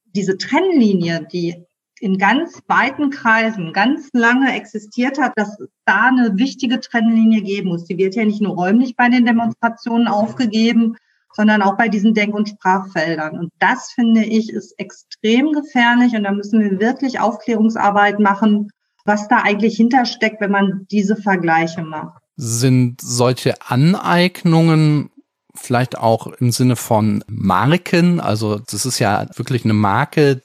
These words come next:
Speaker 2: die die Querdenker sich da verleihen möchten, also wir sind der aktuelle Widerstand, sind die auch ein Effekt dessen, dass man beispielsweise in der Schule auch, äh, ja schon länger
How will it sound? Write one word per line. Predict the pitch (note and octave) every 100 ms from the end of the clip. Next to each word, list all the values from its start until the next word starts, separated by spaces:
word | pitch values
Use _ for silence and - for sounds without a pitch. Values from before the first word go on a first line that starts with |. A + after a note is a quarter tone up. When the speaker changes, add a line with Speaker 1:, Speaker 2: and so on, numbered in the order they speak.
| -
Speaker 2:
die | A#2 A#2
die | A2+ A2+ A2 G#2+ -
Querdenker | - A2+ A#2+ B2+ A#2
sich | A2+ -
da | A2 G#2 - _ _ _
verleihen | - B2+ G#2+ A#2 D3
möchten, | B2+ B2+ - - A#2
also | G2 G2
wir | A2+ C#3
sind | B2 A#2+ B2+ - - -
der | -
aktuelle | - - G#2+ A2 G#2+
Widerstand, | D3 D3 - D3+ D3 - _ _ _ _ _ _ _
sind | - A#2+ A#2 -
die | A2
auch | - A2 C#3
ein | C3 B2
Effekt | G#2+ - C3 -
dessen, | G#2 A#2 F3 D3
dass | A#2+ B2+
man | A2
beispielsweise | A2+ - G#2+ - G#2 G#2 G#2
in | G#2
der | G#2
Schule | - - B2 C3+ C#3+ D3 C#3+ C3+ B2+ - _ -
auch, | A#2 A#2 - -
äh, | A2 G#2
ja | G#2 G#2
schon | - A2 G#2+
länger | G#2 A2 C#3 C#3 B2+